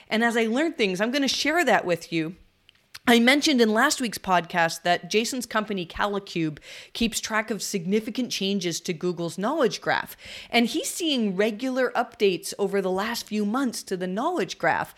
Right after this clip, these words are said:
like we haven't seen before. Now, the dates of those updates to the knowledge graph, they don't completely line up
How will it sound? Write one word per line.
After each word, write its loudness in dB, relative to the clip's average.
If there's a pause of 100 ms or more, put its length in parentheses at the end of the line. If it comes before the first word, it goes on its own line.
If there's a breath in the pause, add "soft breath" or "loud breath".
(200 loud breath)
like 2
we -2
haven't -6
seen -2
before. -4 (360 loud breath)
Now, 6 (160)
the 4
dates 0
of -2
those 6
updates 0
to 0
the -2
knowledge 2
graph, 2
they 2
don't 2
completely -2
line 0
up 2